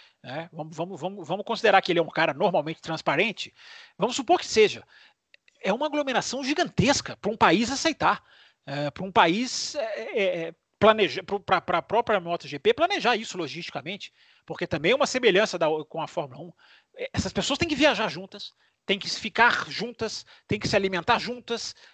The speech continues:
É, como vai ser feito isso? É um enorme de um trabalho, é um enorme de um problema que, repito,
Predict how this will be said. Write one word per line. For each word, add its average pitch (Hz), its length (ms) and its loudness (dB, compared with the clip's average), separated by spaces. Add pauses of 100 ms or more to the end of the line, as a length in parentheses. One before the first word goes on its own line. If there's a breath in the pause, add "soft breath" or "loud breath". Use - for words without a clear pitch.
(140 soft breath)
É, 190 100 -12
como 285 260 -4
vai 151 140 -2
ser 147 140 -8
feito 123 340 -12
isso? - 260 -20 (220)
É 359 140 -4
um 220 100 -4
enorme 180 460 0
de 156 80 -10
um 156 60 -12
trabalho, 147 420 -2
é 160 40 -2
um - 20 -4
enorme 147 280 -4
de 151 80 -12
um 151 40 -12
problema 156 360 -4
que, 170 120 -4
repito, - 360 -2